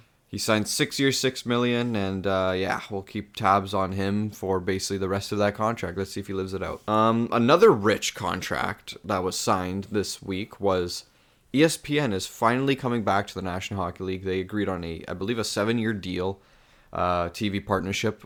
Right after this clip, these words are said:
with the N H L. And yeah, is this good? Is this bad? Is this,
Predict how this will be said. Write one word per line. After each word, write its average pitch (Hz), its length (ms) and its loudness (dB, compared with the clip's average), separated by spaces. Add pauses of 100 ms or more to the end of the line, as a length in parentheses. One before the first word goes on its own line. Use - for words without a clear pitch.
with 87 260 -8
the 92 120 -4
N 90 80 -4
H 87 180 -8
L. 92 380 -6
And 90 520 -10 (520)
yeah, 101 220 2
is 92 80 -2
this 117 160 0
good? 110 340 6
Is 101 120 4
this 98 120 0
bad? 98 360 6
Is 90 180 0
this, - 380 -6